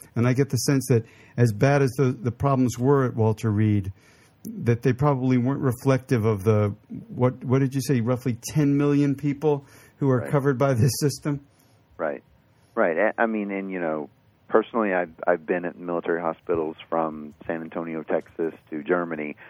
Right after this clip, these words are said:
Speaker 2: um, and they are, you know, great-looking facilities, um, you know, well-run organizations,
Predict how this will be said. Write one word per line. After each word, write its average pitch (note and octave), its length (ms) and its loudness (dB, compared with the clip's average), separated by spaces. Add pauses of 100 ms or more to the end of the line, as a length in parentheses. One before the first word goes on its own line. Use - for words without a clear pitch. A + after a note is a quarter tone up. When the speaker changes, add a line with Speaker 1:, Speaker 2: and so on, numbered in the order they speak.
(300)
Speaker 2:
um, C#2+ 420 -4 (140)
and D#2+ 300 -8
they F2 140 -2
are, E2+ 320 0
you E2 100 -12
know, D2+ 80 -10
great-looking E2 600 -4
facilities, D#2+ 680 -2 (180)
um, D2+ 400 -8
you D#2 80 -12
know, D2 260 -8
well-run D#2+ 640 -2
organizations, D2+ 920 -8